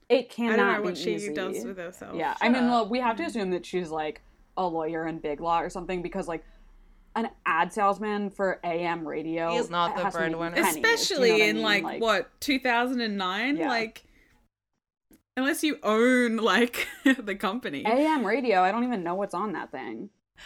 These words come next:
Speaker 1: They sit down to dinner, and Jimmy just reaches right for a sandwich, and Claire is like, "Aren't you gonna say grace?" And Misha Collins acts his fucking ass off.
Speaker 2: <gasps>
Speaker 1: And he's
Speaker 2: This
Speaker 1: like
Speaker 2: whole episode, but, like, especially
Speaker 3: Oh, man.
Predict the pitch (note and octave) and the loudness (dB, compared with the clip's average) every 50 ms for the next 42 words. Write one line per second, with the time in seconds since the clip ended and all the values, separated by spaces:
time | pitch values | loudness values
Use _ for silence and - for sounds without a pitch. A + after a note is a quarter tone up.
0 | - - _ G3+ G#3 A#3 A#3+ A#3+ C#4 C#4 B3+ D4 C#4+ D4 C#4+ C#4 C#4+ C#4+ C4+ G3+ | -20 -16 _ 2 4 4 4 4 0 0 0 2 4 4 2 2 2 -2 -2 -4
1 | - _ - F#3 F3+ E3+ E3 E3 E3+ E3+ F3+ F3 - _ - F#3 - F#3+ F#3 F#3 | -4 _ -4 -2 -2 -2 -2 -2 -4 -4 -6 -6 -8 _ -4 -2 0 2 2 2
2 | F3+ F3+ F3+ F3 F3+ - - _ _ _ _ _ - A3 A3 G#3+ G3+ G#3+ G#3 F3 | 0 0 -4 -6 -8 -10 -10 _ _ _ _ _ 2 2 2 4 2 0 0 -2
3 | F3+ F3+ E3+ F#3+ F3+ F3 E3 D#3 - - E3 E3 E3 D#3 C#3 D3 D3 D3+ D3 D3+ | -6 -6 -4 -4 -2 -2 -2 -4 -4 -4 -6 -6 -6 -8 -10 -8 -6 -6 -6 -6
4 | D3 - - - _ - F#3 F3+ - F#3+ F#3 F3+ F#3 F#3 F3 E3 F3+ F3 E3+ E3+ | -8 -10 -16 -14 _ -8 -8 -8 -6 -4 -2 0 0 -2 -2 -2 -4 -6 -6 -8
5 | - _ - - _ _ - G3 G3+ G#3 A#3 A#3 A#3+ A#3+ A#3+ - - A3+ G3 - | -12 _ -20 -20 _ _ -4 -2 -2 -4 -4 -4 -2 -2 -2 -2 -2 -4 -4 -4
6 | - D3+ E3 F3 G3 A3+ A3+ - - - - _ _ _ _ _ _ _ G3 G3+ | -4 -4 -2 -2 -4 -4 -6 -10 -16 -18 -20 _ _ _ _ _ _ _ 2 4
7 | G3+ F#3+ F#3 F#3 F3+ F3+ F#3 F3+ F3+ F#3 F#3 _ _ _ _ _ _ _ _ _ | 4 4 4 2 2 0 0 -2 -4 -4 -6 _ _ _ _ _ _ _ _ _
8 | - F#3 F#3+ G3 A3+ D#4+ E4+ - B3 A3 G#3+ G3 F#3+ F3+ F3 F3 D#3+ - - _ | -8 -4 -4 -2 -2 -4 -2 0 2 2 4 4 2 2 0 -2 -4 -8 -10 _
9 | _ - E3 D3+ E3 F3 - - - - - A#3 A3 - _ _ _ _ _ - | _ -6 0 0 0 0 0 -6 -10 -6 -6 -6 -6 -8 _ _ _ _ _ 2
10 | F3+ E3+ E3+ - F#3+ F3+ F3 F3 - - D3 C#3+ D3+ D#3+ D#3+ - - - E3 - | 2 2 2 -2 -4 -4 -4 -4 -4 -4 -4 -4 -4 -6 -6 -4 0 2 2 4
11 | G4+ - F4+ G4 - - - - F4+ F4+ F4 - A3 A3 G#3+ G3 G#3 G3 F#3+ - | 4 2 2 0 -4 -6 -8 -8 -8 -8 -6 -4 -2 -2 0 0 0 -2 0 2
12 | G#3 G3+ G3 F#3+ F#3 F3+ F#4+ A#4+ B4 A4 D4+ C4 C4+ G4+ F#4+ - - C4+ A3+ G3+ | 2 4 4 4 6 10 12 12 12 12 10 8 6 4 2 2 2 4 4 4
13 | F#3+ E3 E3 E3 E3+ - - A#3 - G#3 A3+ A3+ - - A3+ A#3+ - - A3+ A#3 | 4 2 0 0 -2 -2 -2 -2 2 2 2 2 2 -2 -8 -8 -2 -2 -2 0
14 | B3 A#3+ A#3+ A3 A3 A3 A3 A3 A3 A3 G#3+ G#3 | 2 0 0 0 2 0 0 2 2 0 0 -2